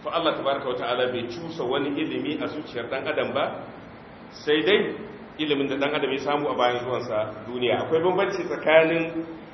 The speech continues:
wato, ilimi da ake magana da kuma ƙaddarar halitta da Allah tabaraka wa ta'ala ya yi. Ya kamata mu bambanta su. In ka duba tafsirin Suratul A'la, domin malaman tafsiri sun yi maganganu masu tsayi a kai.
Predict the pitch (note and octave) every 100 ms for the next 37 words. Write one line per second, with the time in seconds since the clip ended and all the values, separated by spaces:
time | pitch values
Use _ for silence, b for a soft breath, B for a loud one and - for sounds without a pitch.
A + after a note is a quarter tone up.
0 | - B2+ B2+ C3 C#3 D3+ E3+ D#3 D#3 D3+
1 | D3+ D3+ C3 B2+ E3+ E3+ E3 - B2+ C#3
2 | C#3+ C#3 E3+ E3+ F3+ E3+ D3+ C#3+ F#3 F3+
3 | D3 C#3+ D3 B2+ - C3 C3 A#2 - A2
4 | G#2+ G2+ G2+ G2+ - B2 D#3+ D#3+ C#3 B2
5 | A#2 A#2+ B2 A2 A2 G2+ - - - -
6 | - B2+ C#3+ D3 C3+ B2+ - C#3 A#2+ A2+
7 | G#2+ A2+ C#3 C#3 C3+ F2+ D3 B2 G#2+ -
8 | - - - - - - - D#3 C3 -
9 | C3+ C3+ C3 C3+ B2 A#2+ C3 C3 A#2 G#2+
10 | A2 C3 A2+ A2+ - C3 G#2+ F#2+